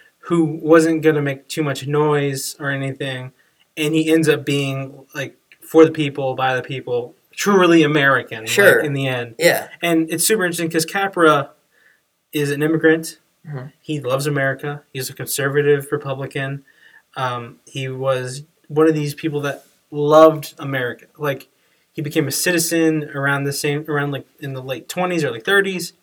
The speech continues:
Speaker 1: became a filmmaker, and he really has made wholesome American films.
Speaker 2: Sure.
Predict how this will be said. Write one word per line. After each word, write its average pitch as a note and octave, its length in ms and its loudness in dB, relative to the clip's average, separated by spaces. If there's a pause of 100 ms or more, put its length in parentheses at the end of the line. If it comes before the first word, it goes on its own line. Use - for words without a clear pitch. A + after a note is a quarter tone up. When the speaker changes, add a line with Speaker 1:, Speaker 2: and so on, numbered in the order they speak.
Speaker 1:
became C3+ 240 -10
a A2+ 40 -14
filmmaker, C#3+ 800 0 (580)
and C3+ 460 -6
he - 200 -14
really D#3+ 240 2
has C#3 140 -4
made C3+ 280 -6 (460)
wholesome D#3+ 600 -2
American C3 480 -4
films. C#3+ 520 -2
Speaker 2:
Sure. B2 360 -6